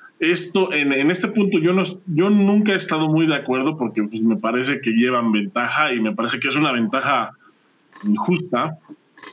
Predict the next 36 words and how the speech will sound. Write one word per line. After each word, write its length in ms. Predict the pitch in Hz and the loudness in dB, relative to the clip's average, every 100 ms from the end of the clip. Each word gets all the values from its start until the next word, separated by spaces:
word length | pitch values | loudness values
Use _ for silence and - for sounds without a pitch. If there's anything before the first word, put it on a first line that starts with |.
| - - _ _ | -20 -20 _ _
En, 340 | 135 135 110 131 | 0 2 2 0
siempre 600 | - 180 180 170 175 170 | 0 0 0 0 2 2
en 80 | 151 | 0
los 140 | 131 | -2
cambios 340 | - 156 165 139 | 0 2 2 2
de 100 | 131 | 0
reglamento, 720 | 120 117 117 131 135 165 175 | 0 2 0 0 0 0 0
o 140 | 131 | 0
sea, 540 | 120 127 123 120 113 - - - - - _ | -2 -2 0 -2 -4 -8 -16 -16 -18 -20 _
y, 240 | - 143 135 139 139 | 0 2 2 2 2
y 40 | |
yo 160 | 151 180 | 2 2
estuve 320 | 180 175 147 | 0 0 2
ahí, 220 | 135 151 | 2 2
a 80 | 143 | 2
mí 120 | 139 | 0
nadie 200 | 143 143 | 0 2
me 80 | 135 | 0
lo 120 | 120 | 0
platicó, 560 | 120 107 107 - 117 127 | -2 -2 -6 -2 0 0
o 120 | 127 | -2
sea, 420 | 113 123 117 113 110 107 | -2 -2 0 0 -2 0
yo 220 | 127 151 | 0 2
lo 180 | 143 113 | 2 2
vi. 360 | 117 131 156 - _ _ _ _ _ | 2 0 -2 -12 _ _ _ _ _
El 160 | 135 131 | -4 -2
reglamento, 880 | 139 135 131 143 156 156 156 156 | 0 0 0 2 2 2 2 2
había 260 | 131 143 170 | 2 2 2
rumores 680 | 175 170 165 190 208 226 180 | 2 2 2 2 2 0 0
de 180 | 165 - | -2 0
que 120 | 139 | -2
el 120 | 127 | 0
reglamento 500 | 131 127 131 147 156 | 0 0 0 0 2
iba 140 | 160 | 0
a 40 | 160 | 0
cambiar 420 | 135 120 123 117 | 0 2 2 0